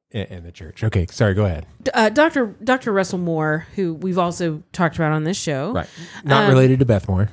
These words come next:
Speaker 2: Not related to Beth Moore,
Speaker 1: They
Speaker 2: despite
Speaker 1: like to,
Speaker 2: what everybody thinks.
Speaker 1: they, they like to,
Speaker 2: <laughs>
Speaker 1: to tease about they are, but yeah, okay.
Speaker 2: Um, he actually used to be a part of the S B C and part of their, their executive committee, and, um, he wrote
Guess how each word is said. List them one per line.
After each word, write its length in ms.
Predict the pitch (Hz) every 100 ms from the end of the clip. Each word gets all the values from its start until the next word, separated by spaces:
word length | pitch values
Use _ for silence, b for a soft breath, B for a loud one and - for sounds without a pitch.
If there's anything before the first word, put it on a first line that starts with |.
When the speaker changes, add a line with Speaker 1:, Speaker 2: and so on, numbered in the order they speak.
| -
Speaker 2:
Not 260 | 214 202
related 320 | 202 208 196
to 60 | 196
Beth 200 | 180 147
Moore, 260 | 180 160 175
Speaker 1:
They 60 | 196
Speaker 2:
despite 180 | 208
Speaker 1:
like 120 | 196 165
to, 40 |
Speaker 2:
what 80 | 175
everybody 320 | 170 175 226
thinks. 300 | 208 196 90
Speaker 1:
they, 100 | 101
they 220 | - 104
like 200 | 98 101
to, 180 | - 113
Speaker 2:
<laughs> 140 | 127 202
Speaker 1:
to 100 | 113
tease 320 | - 117 104
about 240 | 107 101
they 140 | 113 107
are, 180 | 92 95
but 180 | 98 95 -
yeah, 300 | 104 87 104
okay. 300 | 107 98 107 -
Speaker 2:
Um, 220 | 226 226
he 280 | 220 269 302
actually 400 | 214 269 269 254
used 240 | 226 214
to 80 | 214
be 400 | 196 214 202 190
a 160 | - 175
part 240 | - 339
of 100 | 294
the 100 | 185
S 140 | 170
B 120 | - 180
C 340 | - 175 175
and 180 | 165 160
part 220 | 175 175
of 140 | 170
their, 320 | 165 156 156 151
their 260 | - 156
executive 480 | 151 - 143 156 147
committee, 600 | - 151 151 147 147 147
and, 340 | - 151 147 147
um, 480 | - 165 156 147 156 B B B B B B _ _ _ _ _
he 400 | - - 247 247
wrote 480 | 240 208 196 196 190